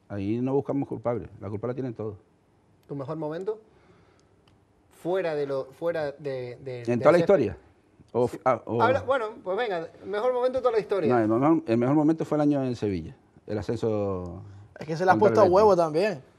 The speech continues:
Speaker 1: Ese es el mejor momento. ¿Y fuera del Tene-, del Tenerife?
Speaker 2: Fuera
Speaker 1: No.
Speaker 2: de, fuera del césped.
Speaker 1: El nacimiento de mi hijo, sin lugar a dudas. Sin lugar a dudas.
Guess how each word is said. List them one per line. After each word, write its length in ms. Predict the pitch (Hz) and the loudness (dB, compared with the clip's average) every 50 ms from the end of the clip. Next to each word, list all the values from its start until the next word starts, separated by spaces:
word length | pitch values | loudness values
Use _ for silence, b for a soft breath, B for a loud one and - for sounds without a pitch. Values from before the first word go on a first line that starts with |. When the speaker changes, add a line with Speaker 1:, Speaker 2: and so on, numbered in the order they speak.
| _ _ _ - | _ _ _ -4
Speaker 1:
Ese 180 | - 113 110 143 | -4 -2 2 2
es 60 | 143 | 4
el 40 | 143 | 4
mejor 160 | 151 147 131 | 6 6 6
momento. 280 | 120 117 110 95 95 - - | 6 6 4 4 0 -4 -4
¿Y 140 | - 120 120 | -2 -2 -2
fuera 360 | - - - 139 151 165 175 | -2 0 2 4 4 6 4
del 120 | 180 175 | 4 4
Tene-, 300 | 160 170 165 165 160 151 | 2 0 0 2 0 0
del 220 | - 127 135 131 120 | -2 -2 -4 -4 -4
Tenerife? 540 | - 135 139 151 180 202 - - 98 92 87 _ _ b b b b b b b b _ _ _ _ _ _ _ _ _ _ _ _ _ _ _ _ _ _ _ | -4 -4 -4 -4 -4 -6 -8 -10 -12 -12 -14 _ _ b b b b b b b b _ _ _ _ _ _ _ _ _ _ _ _ _ _ _ _ _ _ _
Speaker 2:
Fuera 240 | - 180 196 214 | -6 -4 -2 -2
Speaker 1:
No. 60 | 233 233 | 0 0
Speaker 2:
de, 120 | 226 214 - 190 | -2 -2 -4 -4
fuera 200 | 165 196 208 220 | -4 -2 0 0
del 100 | 202 - | 0 -2
césped. 320 | - 165 - - 113 104 _ _ _ _ _ b b b b b b b b b - | -4 -8 -8 -10 -20 -20 _ _ _ _ _ b b b b b b b b b -12
Speaker 1:
El 60 | - 104 | -8 -8
nacimiento 400 | 104 87 - 87 90 90 113 101 | -8 -6 -8 -8 -8 -6 -6 -6
de 80 | 104 | -6
mi 100 | 95 95 | -6 -6
hijo, 120 | 110 110 104 92 _ _ | -6 -8 -10 -16 _ _
sin 200 | _ - 113 101 | _ -12 -10 -10
lugar 220 | 90 87 82 90 | -8 -8 -8 -8
a 60 | 92 92 | -8 -8
dudas. 220 | 95 107 110 95 80 _ _ _ _ _ _ _ _ _ _ _ _ _ _ _ _ _ _ _ _ _ _ _ _ - | -8 -8 -8 -10 -14 _ _ _ _ _ _ _ _ _ _ _ _ _ _ _ _ _ _ _ _ _ _ _ _ -12
Sin 120 | - 104 | -8 -8
lugar 220 | 98 95 98 101 107 | -6 -6 -6 -6 -6
a 40 | 123 | -6
dudas. 260 | 127 117 110 104 101 | -8 -8 -8 -10 -12